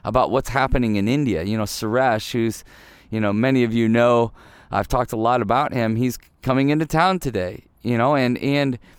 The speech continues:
you know, the things he's gone through and the things his pastors are going through. Like, I've got real questions, um, to God about that. Real frustrations. I imagine you do too.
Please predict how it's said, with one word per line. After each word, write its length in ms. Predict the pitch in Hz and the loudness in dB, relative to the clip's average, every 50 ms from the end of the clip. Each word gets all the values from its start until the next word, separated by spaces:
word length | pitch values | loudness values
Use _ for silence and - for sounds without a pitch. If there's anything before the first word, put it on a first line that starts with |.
| _ _ _ | _ _ _
you 140 | - 127 135 | -4 -2 0
know, 120 | 127 123 | 0 0
the 120 | 120 127 | 0 -2
things 400 | 117 - - 156 160 165 160 151 | -4 -2 -2 -2 -2 -2 -4 -6
he's 240 | - 170 160 156 135 | -6 -6 -8 -8 -8
gone 320 | - - 135 165 202 202 175 | -6 -4 -2 0 0 -2 -2
through 240 | - 120 113 104 | -2 -2 0 0
and 160 | 104 107 117 120 | 0 0 0 -2
the 60 | 123 | -2
things 280 | - - 151 160 151 | -2 -4 -4 -4 -2
his 160 | 147 165 151 - | -4 -4 -6 -4
pastors 560 | - 151 185 226 214 - - 127 110 101 110 | -4 -4 -2 -2 -4 -4 -4 -4 -4 -2 -4
are 60 | 113 | -4
going 320 | 95 117 120 113 107 107 | -2 -2 0 0 0 -2
through. 180 | 101 - 117 107 | -2 -2 -4 -2
Like, 160 | 104 107 104 | -2 -2 -2
I've 140 | 143 175 196 | -2 -2 -2
got 300 | - 175 90 92 101 104 | -2 -2 -4 -4 -6 -6
real 440 | 135 185 220 220 208 202 190 170 - - - - - - - _ _ | -4 -2 0 2 2 2 2 0 -4 -10 -20 -20 -20 -20 -20 _ _
questions, 1040 | - 127 123 - 185 180 - - - - 98 85 82 85 85 - - - - - _ _ _ _ _ _ _ _ _ _ _ _ _ _ _ _ _ _ _ _ _ _ _ _ _ - | -16 -16 -4 -2 -2 0 0 -2 -6 -8 -8 -8 -8 -8 -12 -14 -16 -20 -20 -20 _ _ _ _ _ _ _ _ _ _ _ _ _ _ _ _ _ _ _ _ _ _ _ _ _ -8
um, 440 | 95 95 95 92 90 87 95 110 110 - | -6 -6 -4 -4 -6 -6 -8 -12 -14 -6
to 120 | - 147 | -6 -2
God 240 | 135 151 170 196 196 | 0 2 2 2 2
about 260 | 143 101 92 76 - | 0 0 -2 -6 -8
that. 240 | - - - - - _ _ _ _ _ _ _ _ _ _ _ _ _ _ _ _ _ - | -12 -18 -18 -20 -20 _ _ _ _ _ _ _ _ _ _ _ _ _ _ _ _ _ -10
Real 260 | 98 113 147 180 196 | -4 0 0 0 0
frustrations. 800 | 180 - 190 170 - - - 147 156 202 - - - - - - - | 2 0 0 0 -2 -4 -4 -6 -6 -6 -8 -10 -12 -12 -14 -6 0
I 160 | - 156 185 | 2 2 4
imagine 520 | 208 175 151 143 147 160 160 160 160 151 139 | 4 2 2 2 2 0 0 -2 -2 0 2
you 140 | 123 123 | 2 2
do 180 | 123 123 131 143 | 0 0 -4 -6
too. 360 | 151 - - 165 175 - - | -6 -8 -8 -8 -8 -8 -10